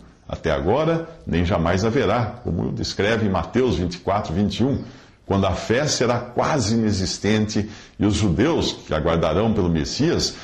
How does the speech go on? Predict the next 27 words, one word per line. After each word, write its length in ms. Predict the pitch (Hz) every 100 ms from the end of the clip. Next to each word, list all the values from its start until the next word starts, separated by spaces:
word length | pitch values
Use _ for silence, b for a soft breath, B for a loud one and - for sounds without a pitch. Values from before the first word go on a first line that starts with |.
| B
serão 420 | - - 113 139
perseguidos 960 | 127 - 190 - 143 98 131 208 147 120
e 60 | 127
condenados 720 | 151 143 120 92 135 139 107
à 80 | 87
morte, 440 | 87 135 151 147
odiados 600 | 113 82 110 156 135 120
por 200 | - 101
todas 360 | - 123 107 98
as 80 |
nações. 680 | 98 87 - 87 76 - - B B B B
É 80 | -
uma 180 | 190 127
época, 460 | 180 185 - 165
será 260 | - 131 165
uma 160 | 151
época 280 | 147 170 160
quando 240 | 151 151 117
muitos 580 | 117 190 254 226 110
escandalizados 920 | 104 - 120 110 104 80 113 139 127 -
trairão 600 | 165 151 190 104 160 151
e 80 | 127
odio-, 400 | 113 120 92 110
odiarão 460 | 107 117 90 131
uns 220 | 120 131
aos 200 | 113 82
outros, 540 | 101 139 - 78 -